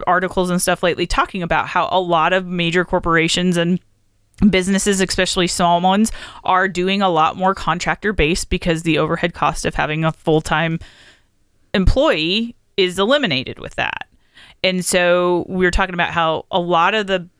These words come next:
younger generation or younger workers of the world are probably gonna be going more to the freelance and the contracting and all of that as their means. But there is a pocket in this, in, in this article,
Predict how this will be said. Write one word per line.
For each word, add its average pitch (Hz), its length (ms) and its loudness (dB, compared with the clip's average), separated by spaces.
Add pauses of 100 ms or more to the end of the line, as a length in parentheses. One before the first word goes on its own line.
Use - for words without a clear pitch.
(140)
younger 185 420 0
generation 170 1040 0
or 160 80 0
younger 160 380 -2
workers 180 400 0
of 165 60 -2
the 160 80 0
world 160 200 2
are 156 200 -2
probably 202 480 2
gonna 185 180 -2
be 165 80 -8
going 175 300 0
more 165 160 0
to - 100 -4
the 165 100 -2
freelance 170 560 0
and 156 80 -6
the 160 60 -4
contracting 165 680 -2
and 160 100 -2
all 151 260 0
of 160 80 -4
that 190 440 -2
as 165 340 -4
their 151 360 -2 (880)
means. 196 640 0 (540)
But 185 240 0
there 202 240 4
is 185 180 0
a 165 100 0
pocket 294 540 0
in 185 160 2
this, 196 400 -2
in, 185 280 -2
in 170 280 0
this 160 200 0
article, 175 600 -2